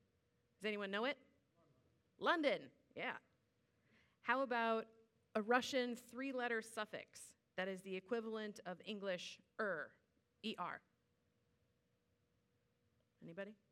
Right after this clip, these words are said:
Nick. How about, next one, a luxury brand that once sold harnesses for the carriage trade? Hermes. And,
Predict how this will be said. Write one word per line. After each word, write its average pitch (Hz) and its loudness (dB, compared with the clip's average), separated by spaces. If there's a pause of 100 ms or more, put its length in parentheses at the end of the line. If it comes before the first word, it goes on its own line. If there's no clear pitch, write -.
(1080)
Nick. - -12 (1600)
How 226 0
about, 208 -2 (240)
next 240 -6
one, 226 -4 (340)
a 185 -4
luxury 247 -2
brand 160 -6
that - -6
once 233 -6
sold 214 -6
harnesses 208 -4 (160)
for 190 -6
the 175 -8
carriage 190 -6
trade? 147 -8 (3750)
Hermes. 190 -6 (2000)
And, 214 -2